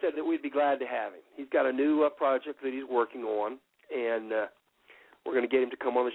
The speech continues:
show and talk about that and, <clears throat> and give you guys a chance, uh, to call and talk to, uh, Sheriff Mack and ask him questions, all right? So that'll be next week. I'll get the, uh,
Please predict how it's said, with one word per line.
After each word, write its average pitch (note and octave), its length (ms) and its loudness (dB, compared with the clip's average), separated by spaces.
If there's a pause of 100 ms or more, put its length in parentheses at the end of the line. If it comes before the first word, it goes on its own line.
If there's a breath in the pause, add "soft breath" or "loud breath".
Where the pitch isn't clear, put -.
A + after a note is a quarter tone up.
show A#2+ 220 2
and A2 140 -4
talk B2 360 2
about A#2 360 -2
that G#2+ 340 -2 (220)
and, B2 500 0 (140)
<clears throat> - 120 -14
and - 1600 -4
give C#3 120 2
you D3 120 0
guys C3 340 2
a C3 60 -6 (140)
chance, A2+ 300 -6 (840 soft breath)
uh, A2 300 4
to - 160 -8
call A#2 380 4
and A#2 80 -4
talk A#2+ 300 2
to, A#2 340 -2
uh, G#2+ 80 0 (100)
Sheriff A#2+ 240 -6
Mack G#2+ 340 -6
and G#2+ 80 -8
ask A2+ 200 -8
him C3 140 -4
questions, - 400 -6 (100)
all A#2 80 -4
right? A#2 180 2 (360 loud breath)
So - 60 0
that'll B2 120 6
be D3+ 100 2
next D#3+ 340 0
week. D3 200 0
I'll A#2+ 120 4
get D3+ 160 -4
the, C3 260 2
uh, G#2+ 180 2